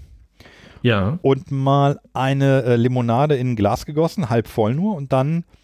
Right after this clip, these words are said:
Speaker 2: oben einen Bierdeckel draufgelegt,
Speaker 1: Ja.
Speaker 2: damit sich das, ähm, Aroma so ein bisschen im Glas verteilen
Speaker 1: Ach so.
Speaker 2: kann.
Speaker 1: Ah, sehr gut. Und ich dachte, du hättest jetzt mit geschlossenen Augen getrunken oder so.
Speaker 2: Nee,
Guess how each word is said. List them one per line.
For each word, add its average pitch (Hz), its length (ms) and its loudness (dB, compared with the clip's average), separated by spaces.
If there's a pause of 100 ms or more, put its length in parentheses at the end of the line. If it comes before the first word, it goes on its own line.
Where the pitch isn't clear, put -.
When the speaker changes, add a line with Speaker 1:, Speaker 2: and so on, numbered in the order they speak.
(140)
Speaker 2:
oben 127 280 0
einen 117 100 -8
Bierdeckel 110 400 2
draufgelegt, 156 680 0 (1400)
Speaker 1:
Ja. 98 340 0
Speaker 2:
damit 123 280 2
sich 151 180 -2
das, - 320 -4
ähm, 131 320 2
Aroma 127 460 0
so 104 80 -2
ein - 20 -2
bisschen 117 280 -4
im 110 40 -8
Glas 107 300 0
verteilen - 260 -2
Speaker 1:
Ach - 60 -2
so. 208 380 2
Speaker 2:
kann. 92 280 -2 (140)
Speaker 1:
Ah, 135 180 -4
sehr - 220 -4
gut. 107 320 -4 (160)
Und 120 60 -4
ich - 60 -2
dachte, - 180 -4
du 135 40 4
hättest 127 140 0
jetzt - 100 -2
mit - 180 -2
geschlossenen 127 420 -2
Augen 135 200 0
getrunken 104 480 -4
oder 98 160 -2
so. 101 160 -2 (140)
Speaker 2:
Nee, 156 240 0